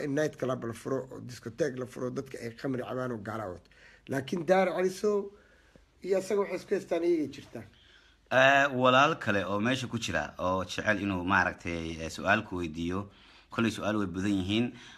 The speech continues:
Speaker 2: Wuxuu ku yidhi, "Haddaad noo macnayso kelmadda hasta la Victoria, sempre, khakhaanyaasha."
Speaker 1: Hasta
Speaker 2: Af Soomaali
Speaker 1: la
Speaker 2: lagu macnay
Speaker 1: Victoria,
Speaker 2: buu ku yidhi.
Speaker 1: hasta ha jirto.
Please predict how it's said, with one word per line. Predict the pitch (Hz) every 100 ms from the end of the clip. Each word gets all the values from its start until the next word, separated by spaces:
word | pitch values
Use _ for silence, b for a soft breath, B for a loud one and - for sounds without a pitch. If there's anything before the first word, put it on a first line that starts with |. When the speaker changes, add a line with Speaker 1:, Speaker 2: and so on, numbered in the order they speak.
| B
Speaker 2:
Wuxuu | 104 120
ku |
yidhi, | 123 123
"Haddaad | 135
noo | 147
macnayso | 139 110 110 110
kelmadda | 110 131 120 87
hasta | 104 127 - 98
la |
Victoria, | 87 92 113 107 98 -
sempre, | - 113 110 92 85
khakhaanyaasha." | 101 87 90 92 98 101 95 80
Speaker 1:
Hasta | - 185 214 214 - 196 190 - -
Speaker 2:
Af | 98 113
Soomaali | 117 117 131
Speaker 1:
la | 120
Speaker 2:
lagu | 113
macnay | 117 - 180
Speaker 1:
Victoria, | - -
Speaker 2:
buu |
ku |
yidhi. | 175 202
Speaker 1:
hasta | - 160
ha | 151 190
jirto. | 165 185 - 202